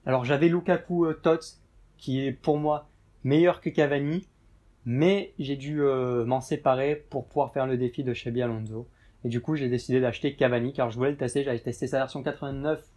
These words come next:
je crois. J'avais bien aimé, je me suis dit pourquoi pas tester le Tots, il coûte pas très cher, quatre cent dix-huit mille crédits. Je l'ai testé. Alors au début, j'ai eu du mal.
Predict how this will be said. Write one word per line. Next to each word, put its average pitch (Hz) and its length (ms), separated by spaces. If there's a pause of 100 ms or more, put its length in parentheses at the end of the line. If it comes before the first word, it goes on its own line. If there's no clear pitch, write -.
(160)
je - 140
crois. 143 260 (420)
J'avais 131 180
bien 156 120
aimé, 135 300
je 135 80
me 120 80
suis - 80
dit 123 80
pourquoi 131 260
pas 131 80
tester 123 240
le 123 140
Tots, 117 180
il - 240
coûte - 180
pas 127 140
très - 220
cher, 117 360
quatre 120 180
cent 120 100
dix-huit 117 220
mille 120 140
crédits. 123 400 (380)
Je 117 80
l'ai 147 100
testé. 156 520
Alors 123 160
au 147 80
début, 180 200
j'ai 143 120
eu 139 60
du 151 120
mal. 127 280